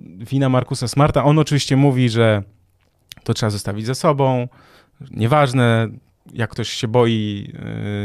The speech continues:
yy, myśli, że nie wygramy tego meczu szóstego, to niech nie, nie wsiada do samolotu i tak dalej. Okej, okej. Tylko początek meczu numer sześć będzie kluczowy, tak? To znaczy, jak zawodnicy Celtics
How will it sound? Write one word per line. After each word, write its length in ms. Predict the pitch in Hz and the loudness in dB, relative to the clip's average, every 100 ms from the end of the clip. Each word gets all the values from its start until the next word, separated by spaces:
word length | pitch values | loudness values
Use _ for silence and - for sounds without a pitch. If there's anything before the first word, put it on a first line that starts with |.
| 101 | -6
yy, 80 | 104 | -4
myśli, 240 | 113 - | -4 -4
że 100 | 110 | -4
nie 100 | 117 | -2
wygramy 400 | 107 110 123 110 | 0 2 2 2
tego 240 | 107 110 107 | 0 -2 -2
meczu 260 | 107 - | -2 -4
szóstego, 460 | 107 - - 127 107 | -14 -14 -4 -2 -2
to 100 | 113 | -4
niech 200 | 104 - | -6 -6
nie, 260 | 107 110 104 | -6 -4 -4
nie 140 | 104 | -6
wsiada 240 | - 107 | -6 -6
do 60 | 98 | -6
samolotu 600 | - 113 151 196 175 131 | -6 -4 2 2 2 -2
i 60 | 113 | -4
tak 140 | 117 | -2
dalej. 340 | 151 151 147 147 _ _ _ _ _ _ _ - | 0 2 2 -2 _ _ _ _ _ _ _ -18
Okej, 420 | 117 120 98 90 _ | -2 0 0 -2 _
okej. 420 | - - 110 95 87 - - _ _ | -18 -4 0 0 -4 -16 -20 _ _
Tylko 580 | 113 110 127 123 123 120 _ _ _ _ _ _ _ _ _ - _ _ _ _ _ _ _ _ _ | -6 0 4 4 4 0 _ _ _ _ _ _ _ _ _ -20 _ _ _ _ _ _ _ _ _
początek 580 | - 120 - 180 170 127 | -2 0 2 2 2 2
meczu 300 | 135 135 - | 4 2 2
numer 340 | 120 113 101 95 | 2 4 2 0
sześć 760 | - - 131 160 165 - - - | -4 2 4 4 2 -6 -12 -18
będzie 340 | - 113 123 120 | -4 2 2 2
kluczowy, 600 | - 123 - 104 92 104 | 2 2 4 2 2 -6
tak? 260 | - 120 123 | -2 -2 0
To 120 | 107 | -2
znaczy, 760 | 110 117 - 117 110 110 110 107 | 0 0 0 -2 0 0 -2 -2
jak 340 | 110 135 131 | 2 2 2
zawodnicy 440 | 117 113 120 117 | -2 0 -4 -4
Celtics 760 | 101 131 117 - 107 - - - | -4 0 0 0 -10 -8 -14 -16